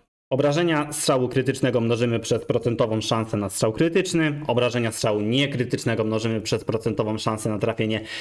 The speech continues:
niekrytyczne, czyli będzie to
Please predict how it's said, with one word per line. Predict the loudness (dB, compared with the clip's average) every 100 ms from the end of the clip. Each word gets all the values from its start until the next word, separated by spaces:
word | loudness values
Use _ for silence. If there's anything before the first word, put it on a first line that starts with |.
| -4 0
niekrytyczne, | 2 4 2 2 0 2 0 0 2 0 -2 -10 -4
czyli | 0 2 0 -4
będzie | 0 0 2
to | 0 0 -2 -8